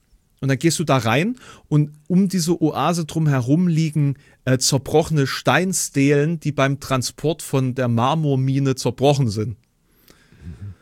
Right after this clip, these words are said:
Speaker 1: Und dann gehst du dann so durch diesen, durch diesen, äh, Dschungel und dann ist dann plötzlich wie so ein,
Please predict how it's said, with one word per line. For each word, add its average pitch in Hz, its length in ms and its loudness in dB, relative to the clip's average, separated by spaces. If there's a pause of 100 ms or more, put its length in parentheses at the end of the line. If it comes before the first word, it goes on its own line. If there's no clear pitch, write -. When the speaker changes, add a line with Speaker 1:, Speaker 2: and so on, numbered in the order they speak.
(880)
Speaker 1:
Und 127 120 2
dann 131 340 2
gehst 156 220 2
du 175 40 0
dann 156 200 2
so 151 160 2
durch 151 300 4
diesen, 131 420 -2
durch 127 180 -2
diesen, 120 480 0
äh, 117 180 0
Dschungel 180 420 4
und 151 160 2
dann 143 140 2
ist - 160 -2
dann 143 120 4
plötzlich 147 500 2
wie 139 60 -2
so 131 160 2
ein, 127 220 2